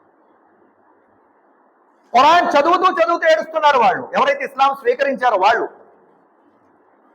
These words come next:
బుర్ఖా వేసుకోవడం చాలా ఆనందంగా, చాలా సంతోషపడుతూ ఏడుస్తూ,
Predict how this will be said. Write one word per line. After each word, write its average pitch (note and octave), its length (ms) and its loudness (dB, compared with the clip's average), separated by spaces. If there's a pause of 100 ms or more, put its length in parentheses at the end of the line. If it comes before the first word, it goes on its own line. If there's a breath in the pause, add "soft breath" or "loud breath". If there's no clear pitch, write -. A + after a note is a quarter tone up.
(800)
బుర్ఖా C5 340 2
వేసుకోవడం E4 640 2
చాలా C4+ 160 4
ఆనందంగా, D#4 800 0 (560)
చాలా D4 140 2
సంతోషపడుతూ E4 800 0
ఏడుస్తూ, D#4+ 680 0